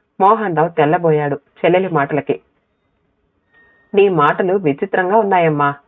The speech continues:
ఈవేళ," అన్నాడు. "సరే కాని అన్నయ్య, ఒక్క మాట అడుగుతాను, చెప్తావా?" "అడుగు." "రెండు సంవత్సరాల క్రితం విజయవాడ సంబంధం వచ్చింది, గుర్తుందా?" "ఆ, గుర్తుంది." "ఇప్పుడు ఆ సంగతెందుకు? వాళ్ళు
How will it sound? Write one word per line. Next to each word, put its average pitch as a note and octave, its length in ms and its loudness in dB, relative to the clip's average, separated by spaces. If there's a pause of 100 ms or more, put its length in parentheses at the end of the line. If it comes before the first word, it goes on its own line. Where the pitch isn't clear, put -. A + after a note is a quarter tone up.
ఈవేళ," D3+ 460 2 (260)
అన్నాడు. D#3 340 0 (480)
"సరే E3+ 180 2
కాని F3+ 220 0
అన్నయ్య, D#3 420 0 (500)
ఒక్క E3 260 -4
మాట E3+ 280 -2
అడుగుతాను, D3+ 480 0 (260)
చెప్తావా?" E3+ 440 0 (460)
"అడుగు." E3+ 420 2 (500)
"రెండు F3+ 200 0
సంవత్సరాల E3 520 0
క్రితం D#3 360 -2 (360)
విజయవాడ G#3 460 2
సంబంధం E3 500 -2
వచ్చింది, D3 440 -4 (320)
గుర్తుందా?" E3+ 500 0 (500)
"ఆ, G3 120 2
గుర్తుంది." E3 720 -2 (420)
"ఇప్పుడు F#3 240 2
ఆ F3+ 60 0
సంగతెందుకు? E3 840 0 (380)
వాళ్ళు F3+ 380 2